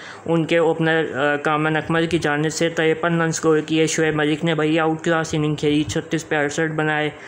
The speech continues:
और दूसरी जानिब उनके एक और जो रदरफोर्ड थे, उन्होंने आठ गेंदों में उनतीस रन की ज़बरदस्त इनिंग खेली और अट्ठाईस रन बनाकर नॉट आउट रहे। वहाब रियाज बीस रन बनाए,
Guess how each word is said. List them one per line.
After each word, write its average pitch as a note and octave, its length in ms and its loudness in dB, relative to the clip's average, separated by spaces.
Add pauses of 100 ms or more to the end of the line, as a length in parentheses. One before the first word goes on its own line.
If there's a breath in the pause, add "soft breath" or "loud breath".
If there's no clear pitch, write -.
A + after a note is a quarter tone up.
(360 loud breath)
और D3+ 380 2
दूसरी D3+ 320 0
जानिब D3+ 440 0
उनके D3+ 440 0
एक D3+ 140 -2
और D3 460 0
जो D3 200 2
रदरफोर्ड D#3+ 600 2
थे, E3 100 2
उन्होंने D#3 420 0
आठ D3+ 280 0
गेंदों D#3 220 0
में D#3 120 2
उनतीस D#3 540 0
रन D#3+ 160 2
की D#3+ 240 -2
ज़बरदस्त D3+ 560 -2
इनिंग C#3 320 0
खेली C3 380 0 (460 loud breath)
और D3+ 240 2
अट्ठाईस E3 580 0
रन F3 140 2
बनाकर E3 400 0
नॉट D#3+ 320 0
आउट E3 260 0
रहे। D#3 240 2
वहाब D3+ 360 0
रियाज D3+ 260 2
बीस D#3+ 360 0
रन D3+ 140 0
बनाए, C#3+ 420 0